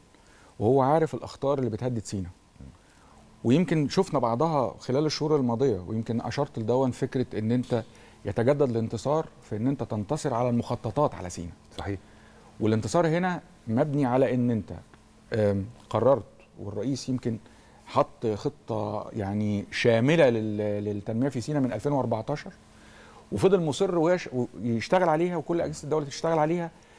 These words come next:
Speaker 1: في نفس الوقت اللي أنت فيه بتكافح الإرهاب.
Speaker 2: مم.
Speaker 1: يعني أنت حصرت الإرهاب في منطقة صغيرة،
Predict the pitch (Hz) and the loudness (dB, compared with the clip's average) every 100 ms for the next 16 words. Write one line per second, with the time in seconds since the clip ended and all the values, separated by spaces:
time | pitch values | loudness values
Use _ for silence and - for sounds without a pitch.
0 | - - 147 214 - - 190 180 220 185 | -20 -4 2 2 0 0 2 4 2 0
1 | 160 180 202 160 190 202 160 - 202 170 | -4 -4 -4 -4 -4 -2 -4 -2 -4 -2
2 | 143 143 143 - - 92 80 - - - | -2 -2 -4 -8 -16 -12 -12 -14 -20 -20
3 | - - 107 156 185 151 165 196 170 135 | -20 -4 0 2 2 0 2 2 2 2
4 | 139 135 123 123 123 170 180 240 - - | 2 2 0 0 2 2 2 0 -8 -10
5 | - 117 120 147 185 | -2 0 2 2 0